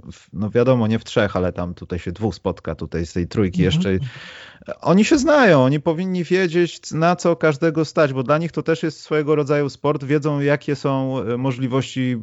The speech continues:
Speaker 1: m, kolejnych kolegów z tej trójki.
Speaker 2: Mhm.
Speaker 1: I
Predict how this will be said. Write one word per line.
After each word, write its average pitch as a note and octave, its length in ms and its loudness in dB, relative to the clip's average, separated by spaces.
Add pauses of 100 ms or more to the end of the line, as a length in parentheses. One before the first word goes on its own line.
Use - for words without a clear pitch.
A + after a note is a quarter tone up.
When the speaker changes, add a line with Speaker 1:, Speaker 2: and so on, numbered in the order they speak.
Speaker 1:
m, F#2 260 -6 (540)
kolejnych C#3+ 440 6
kolegów A#2 400 2
z - 60 -20
tej G#2+ 140 -4
trójki. F2+ 540 -10 (340)
Speaker 2:
Mhm. C#3 160 -2
Speaker 1:
I C#3+ 260 -2